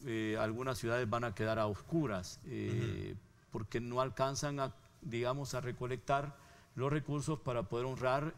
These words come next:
Speaker 1: el compromiso de la factura eléctrica del alumbrado público en estas, eh, en estas ciudades. Eh, mismo que va a tener algún problema, eh, digamos, eh, de, digamos,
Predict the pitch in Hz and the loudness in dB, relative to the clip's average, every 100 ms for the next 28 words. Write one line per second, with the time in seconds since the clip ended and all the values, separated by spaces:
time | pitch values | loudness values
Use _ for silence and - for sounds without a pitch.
0 | - 120 110 107 101 - 120 107 117 120 | -4 -2 0 -2 -4 -4 -4 -4 -6 -4
1 | 131 151 147 - 117 127 135 - 107 - | -4 -2 -2 -2 0 2 2 0 -4 -2
2 | 113 113 139 151 131 107 107 107 147 113 | -2 2 2 2 -4 -4 -4 -4 -2 0
3 | 120 117 110 113 110 98 113 113 92 98 | 2 2 2 0 0 -2 -2 -2 -4 -10
4 | - - - - - - 113 113 117 - | -12 -20 -20 -20 -20 -4 -4 0 -2 -2
5 | 123 101 - 117 107 104 117 110 107 - | -2 -2 -4 -2 0 -2 -4 -6 -6 -6
6 | 107 120 135 135 104 95 - - - - | -6 -2 2 2 0 -6 -12 -20 -20 -20
7 | - - - - 113 113 110 107 104 101 | -20 -20 -20 -6 0 2 2 2 2 0
8 | 98 101 - 127 147 160 - 151 170 - | 0 -2 -2 2 2 2 2 2 2 -2
9 | 131 120 101 120 131 131 120 117 131 139 | 0 0 0 -4 0 -2 -2 -6 0 2
10 | 160 147 151 - 117 110 107 110 107 113 | 2 2 0 0 2 2 2 0 -2 0
11 | 120 139 117 - 120 107 101 98 - 170 | 0 -2 -4 -4 0 2 2 0 -4 -6
12 | 104 113 113 113 110 107 - - - - | 0 2 4 4 2 -2 -6 -8 -10 -14
13 | - - - - - - - - - - | -18 -20 -20 -20 -20 -20 -20 -20 -20 -20
14 | - - - - 127 123 127 147 147 | -20 -20 -12 -6 -2 2 2 2 2